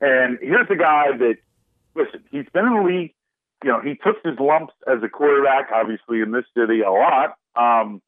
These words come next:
but, eh, does he have the experience? Does he have, uh, the capability to lead a football team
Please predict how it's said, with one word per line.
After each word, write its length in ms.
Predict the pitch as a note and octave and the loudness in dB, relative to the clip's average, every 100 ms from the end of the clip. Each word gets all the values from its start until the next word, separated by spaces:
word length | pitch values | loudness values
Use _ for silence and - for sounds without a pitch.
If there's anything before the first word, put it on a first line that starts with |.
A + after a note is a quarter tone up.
| _ _ _ _ _ - | _ _ _ _ _ -4
but, 220 | D3+ - - _ _ _ - | 0 0 -4 _ _ _ -4
eh, 260 | - - - | -4 -4 -2
does 200 | - G#3+ | -2 -2
he 140 | G3 G#3 | -2 -2
have 280 | F3+ F3+ D3+ | 2 0 0
the 180 | D#3+ | -6
experience? 520 | C3 - B2+ A#2+ G2 - _ - | -8 -8 -6 -6 -6 -16 _ 0
Does 220 | E3+ G3 F3 | 0 0 -4
he 180 | F3+ F3 | -6 -2
have, 480 | D3 D3 C#3 B2+ - _ _ _ _ | 2 4 2 0 -6 _ _ _ _
uh, 220 | - A#2 A2+ | -2 0 0
the 100 | A#2 | -2
capability 720 | D#3 C#3+ G#2+ C3+ C3 A#2+ A2+ | -4 -4 -2 0 2 0 0
to 100 | G#2+ | -2
lead 280 | G#2+ D3+ D3+ | -2 0 0
a 60 | |
football 400 | - C3+ B2+ A#2+ - | 0 -2 2 0 -2
team 260 | A#2 G2 | -8 -8